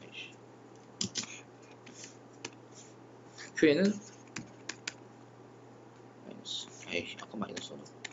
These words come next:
큐엔은 에프엔 마이너스 피엔. 이건가?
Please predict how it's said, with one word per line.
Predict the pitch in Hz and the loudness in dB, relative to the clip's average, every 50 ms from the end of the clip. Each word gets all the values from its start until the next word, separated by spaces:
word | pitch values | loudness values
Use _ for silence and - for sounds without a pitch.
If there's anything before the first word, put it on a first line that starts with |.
| - - - - - - - - - - - - - - - - - - - - - - - - - - - - - - - - - - - - - - | -10 -14 -14 -16 -14 -12 -10 -10 -10 -10 -14 -14 -16 -16 -16 -16 -16 -16 -16 -16 -8 -2 -2 -2 -2 -2 -14 -16 -16 -16 -16 -16 -16 -16 -16 -14 -2 6
큐엔은 | - 160 156 151 175 208 233 - - - - - - - - - - - - - - - - - - - - - - - - | 8 10 10 12 12 10 10 8 2 -8 -12 -16 -16 -16 -16 -16 -16 -14 -14 -14 -14 -14 -12 -8 -8 -8 -8 -8 -4 2 2
에프엔 | 110 - - 156 165 185 196 - - - - - - - - - - - - | 4 6 8 8 8 8 6 4 -2 -10 -12 -12 -12 -12 -12 -8 -6 -2 2
마이너스 | 120 117 120 127 131 - - - | 4 6 6 6 4 2 0 -4
피엔. | - - - 170 185 202 214 - - - - - - - - - - - - - - - - - - - - - - - - - - - - - - - - - - - - - - - - - - - - - - - - - - - - - - - - - - - - - - - - - - - - - - - - - - - - - - - - | -4 0 2 2 2 2 0 -4 -10 -16 -16 -18 -18 -16 -16 -12 -12 -12 -12 -10 -10 -10 -10 -10 -16 -16 -16 -16 -16 -16 -14 -14 -14 -14 -12 -12 -14 -14 -14 -16 -16 -14 -12 -12 -12 -12 -12 -16 -16 -16 -16 -16 -16 -16 -16 -16 -16 -16 -16 -16 -16 -16 -14 -10 -10 -10 -10 -10 -12 -16 -16 -16 -16 -16 -16 -14 -12 -10 -10 -10 -12 -14 -10 -10 -6 2 8
이건가? | 113 107 104 98 - | 10 10 10 10 8